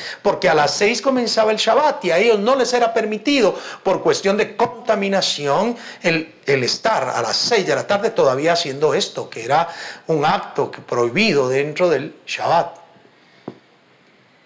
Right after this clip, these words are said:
El Shabbat inicia a las seis de la tarde de ese día anterior y trasciende hasta las seis de la tarde del siguiente, a la, perdón, es,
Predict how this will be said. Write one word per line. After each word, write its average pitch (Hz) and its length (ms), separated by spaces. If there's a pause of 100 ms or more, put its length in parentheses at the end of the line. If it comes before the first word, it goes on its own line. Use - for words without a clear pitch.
(360)
El 180 80
Shabbat 226 340
inicia 247 400
a 196 60
las 147 160
seis 226 420
de 196 140
la 170 420
tarde 160 640 (200)
de 123 220
ese 147 220
día 160 280
anterior 151 760 (1700)
y 175 380
trasciende 233 1000
hasta 160 400
las 135 220
seis 240 420
de 247 120
la 214 180
tarde 160 600 (1400)
del 131 200
siguiente, 113 760 (580)
a 160 100
la, 143 200
perdón, 135 420
es, 120 420